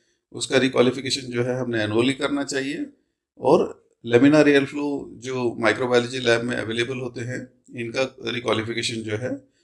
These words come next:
हमें सिक्स मंथली बेसिस पे करना चाहिए, ये रिक्वायरमेंट है। Then media handling and preparation, correct media shall be selected as per the intended usage। तो हमारे,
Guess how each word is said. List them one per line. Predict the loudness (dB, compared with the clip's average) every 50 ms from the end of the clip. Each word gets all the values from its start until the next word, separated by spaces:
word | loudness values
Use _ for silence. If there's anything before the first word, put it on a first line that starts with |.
| _ _ -8
हमें | -2 0 0
सिक्स | 2 0 0 -2 -2
मंथली | -2 -2 -2 -4 -6
बेसिस | -4 -4 -4 -4 -4 -8 -8
पे | -8 -8 -10 -10 -10 _ _ _ _ _ -6 0
करना | 2 4 4 4 4
चाहिए, | 4 2 0 2 2 0 0 0
ये | -2 -2
रिक्वायरमेंट | -4 -4 -2 -2 0 0 0 -2 -4 -6
है। | -10 -16 -18 -20 _ _ _ _ _ _ _ _ _ _ _ _ _ _ _ _ _ _ _ _ _ _ _ _ _ _ _ _ _ _ _ _ _ 6
Then | 8 10 12 12
media | 12 12 10 10 10
handling | 10 8 6 6 4 2 2 0 -2 -4 -8 _ _ _ -6 -2
and | -2 -2 -2
preparation, | -4 -6 -4 -2 -2 0 0 -2 -4 -6 -8 -12 -16 _ _ _ _ _ 4 6
correct | 8 8 8 6 4 -2
media | -2 0 2 0 2 4
shall | 2 2 2 2
be | 0 -2 -2 -2 -4 _ _ _ _ -12 -6 -2
selected | 2 4 2 2 2 0 -2
as | -2 -2 -2 -2 -4
per | -4 -4 -2
the | -2 -2
intended | -2 -2 -2 -2 -2 0 0 -2 -2
usage। | -4 -8 -8 -10 -10 -12 -12 -14 -18 -20 _ _ _ _ _ -8
तो | -6 -4
हमारे, | -2 0 0 2 2 4 4 4 2 0 -4